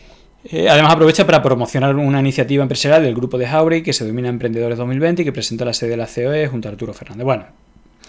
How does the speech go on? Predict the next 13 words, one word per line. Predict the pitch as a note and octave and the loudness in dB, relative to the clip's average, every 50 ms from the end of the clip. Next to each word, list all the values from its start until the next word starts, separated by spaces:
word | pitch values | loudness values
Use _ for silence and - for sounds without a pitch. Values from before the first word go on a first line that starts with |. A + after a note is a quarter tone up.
| - - - - - | -14 -14 -14 -12 -2
ahí | - F3 F3 E3+ E3+ | 2 6 8 8 10
hay | D#3+ D#3 D3+ D3 C#3+ C#3 C3+ C3 B2+ B2+ B2 | 8 8 6 6 4 4 4 2 2 0 -2
tuits | B2 - D3 C#3+ B2+ | -2 0 -2 0 2
de | C#3+ C3 B2+ | 0 0 0
Pepe | C3 C3 C3 D3 E3 E3 | 0 -2 0 2 2 2
Oneto, | F3 F3+ F#3 F#3 F3+ F#3 F#3 F3+ F3+ F3+ F3+ F3+ | 4 4 4 4 2 2 4 4 6 6 6 4
de | F3 E3 C#3+ C3 B2+ A#2+ A#2+ A#2+ A#2 A#2+ A#2 A2+ A2+ A2 A2 A2 | 4 4 2 2 2 0 0 0 -2 -4 -4 -6 -6 -8 -10 -10
Juan | A#2 A2+ A2+ | -10 -8 -8
Murillo | A2+ A2+ A2+ A2+ A#2+ B2 | -6 -6 -6 -6 -6 -6
Sarabia, | - F3+ E3+ E3 E3 E3 D#3 C3 | -4 -2 0 0 0 2 0 -2
bueno, | A2+ G2 - - - - - - - - - _ _ - - - | -4 -6 -10 -18 -20 -20 -18 -18 -18 -18 -18 _ _ -20 -16 -10
en | - C3 | -8 -4
fin. | - D3+ A#2 - | -4 -4 -4 -4